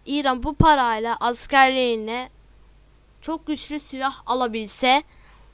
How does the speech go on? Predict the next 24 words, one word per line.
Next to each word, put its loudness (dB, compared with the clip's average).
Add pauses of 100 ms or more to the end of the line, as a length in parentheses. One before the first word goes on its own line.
(280)
daha 6
güçlü 0
askeri 0
güce -4
sahip 0
olurdu. -2 (640)
Bu 0
şekilde -2
İran -2 (160)
askeri -2
güç -8
sıralarında 0 (920)
ilk -2
yirmiye 0
rahat 2
girebilirdi. -2 (920)
Ancak 0
son -8
olarak -2
da -4
size -6
bilgi -4
vermek -4
istiyorum. -14